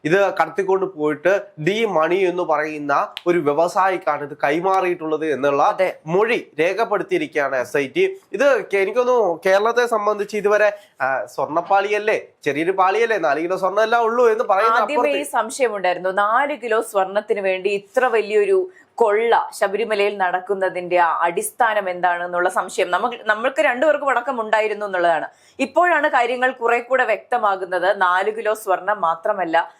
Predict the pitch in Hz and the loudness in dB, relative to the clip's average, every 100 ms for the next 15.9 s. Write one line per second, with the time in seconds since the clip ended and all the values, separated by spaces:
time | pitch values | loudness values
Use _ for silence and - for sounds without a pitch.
0 | _ - 196 220 220 220 214 _ - 202 | _ -2 0 2 2 0 0 _ 2 2
1 | 196 202 202 254 277 277 226 220 220 214 | 4 2 0 0 0 0 -2 -2 0 -2
2 | 214 190 196 202 233 175 180 233 208 175 | 0 0 2 2 2 0 -2 -2 0 0
3 | 190 180 165 151 139 180 165 151 143 143 | 0 0 0 0 0 0 0 0 0 -2
4 | - 196 202 226 233 233 262 220 202 208 | 0 0 0 0 -2 -6 -8 -6 -4 0
5 | 180 196 190 - 226 220 165 202 196 220 | 2 2 0 -2 0 2 2 0 -2 -2
6 | 240 226 190 180 180 165 254 - - - | -2 0 2 0 0 0 -2 -4 -16 -8
7 | 262 269 294 285 254 208 208 196 190 220 | -2 2 0 0 -2 -2 -2 -4 -2 -4
8 | 226 214 190 220 220 220 202 165 160 156 | 0 0 0 0 0 0 -2 -2 -4 -8
9 | 147 143 135 - _ _ _ 202 202 254 | -8 -6 -6 -8 _ _ _ 0 0 0
10 | 277 - 190 185 180 196 - 214 202 202 | 0 2 4 4 2 0 0 2 2 2
11 | 214 202 196 202 208 226 202 208 202 202 | 0 0 0 -2 -2 -4 -4 0 0 2
12 | 202 185 196 240 226 196 196 190 202 190 | 0 0 0 0 0 0 -2 -4 -2 0
13 | 180 175 180 175 196 - 196 196 208 208 | -2 -2 -6 0 0 0 -4 -2 0 0
14 | 214 202 190 208 240 240 220 190 170 165 | -2 -2 -4 -2 0 0 0 -2 0 0
15 | 165 165 156 127 123 151 180 185 226 | 0 -2 -4 -2 -2 2 2 2 -2